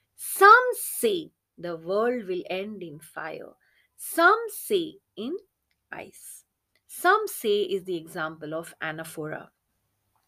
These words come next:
Next is personification. Personification is to give human qualities to inanimate objects.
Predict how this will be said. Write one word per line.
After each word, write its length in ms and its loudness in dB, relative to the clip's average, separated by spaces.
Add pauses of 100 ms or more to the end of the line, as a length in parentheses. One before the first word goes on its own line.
(440)
Next 420 -2
is 160 4
personification. 1160 -4 (420)
Personification 1000 4
is 260 -2
to 140 -6
give 300 2
human 560 -6 (120)
qualities 760 2
to 280 -10 (100)
inanimate 920 -2 (100)
objects. 720 -6